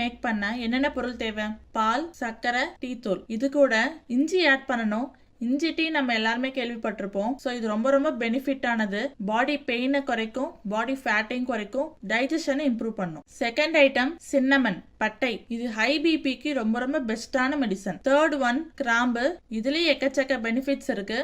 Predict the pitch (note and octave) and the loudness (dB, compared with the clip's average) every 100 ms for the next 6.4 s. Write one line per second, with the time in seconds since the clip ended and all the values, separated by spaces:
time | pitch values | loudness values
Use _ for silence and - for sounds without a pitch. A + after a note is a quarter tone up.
0 | D#4+ A3 A3+ G3+ A3+ C4+ D4 D4+ E4+ B3 | -6 -6 -4 -2 2 4 4 0 0 -6
1 | G#3+ - A#3 C4 B3+ A3+ F#3+ F#3 - - | -6 -6 0 0 0 -2 -4 -6 -12 -2
2 | C4 D4+ D#4 D#4+ C4 D#4 - - B3 C#4 | 6 6 6 2 2 0 -4 0 2 4
3 | D#4+ - C4+ A3 - - - - A#3+ B3+ | 2 0 -2 -4 -8 -20 -8 -4 0 0
4 | G#3+ A#3 D#4 - A3+ A#3+ A#3+ C#4 D#4 D4+ | 0 -2 -6 -8 -4 -4 0 0 4 4
5 | A#3+ B3 - A#3 G#3+ A#3+ D#4+ - A3+ C4 | 4 0 -2 0 0 0 -4 -4 -2 0
6 | C#4 C4+ B3+ | 0 0 0